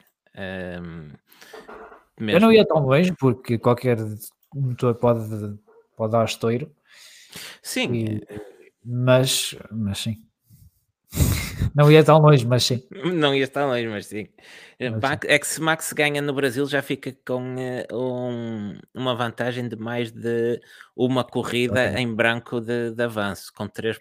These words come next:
Speaker 1: por
Speaker 2: Pois.
Speaker 1: disputar. Pá, não é impossível, nada disso, mas, eh,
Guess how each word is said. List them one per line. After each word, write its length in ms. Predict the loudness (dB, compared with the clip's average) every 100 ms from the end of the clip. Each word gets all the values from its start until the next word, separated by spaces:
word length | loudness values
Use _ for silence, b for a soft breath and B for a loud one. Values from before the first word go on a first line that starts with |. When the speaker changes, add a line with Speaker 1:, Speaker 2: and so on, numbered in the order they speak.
| _
Speaker 1:
por 120 | -10
Speaker 2:
Pois. 60 | -8
Speaker 1:
disputar. 600 | -8 -8 -6 -6 -6 -6 b b b b _ _
Pá, 120 | -14 -6
não 220 | -4 -2
é 60 | -4
impossível, 640 | -6 -10 -8 -6 -6 -8
nada 380 | -10 -10 -10 -12
disso, 380 | -14 -16 -16 -20 -20
mas, 760 | -20 -18 -18 -16 -12 -10 -10 -10
eh, 600 | -6 -4 -6 -12 -12